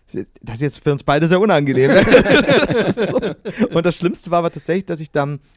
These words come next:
ich stell halt gerne meinen Rucksack so, so unters, unterm, ähm,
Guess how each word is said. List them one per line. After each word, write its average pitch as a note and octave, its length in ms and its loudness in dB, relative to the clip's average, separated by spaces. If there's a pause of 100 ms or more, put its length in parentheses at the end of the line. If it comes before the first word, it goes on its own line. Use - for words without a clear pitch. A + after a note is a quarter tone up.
(120)
ich C3 100 -10
stell F3 220 -4
halt E3 120 -6
gerne D3+ 120 -4
meinen C#3+ 160 -6
Rucksack - 400 -12
so, C3+ 240 -8
so C3 220 -8
unters, B2+ 540 -6
unterm, A#2 640 -6
ähm, G2+ 380 -10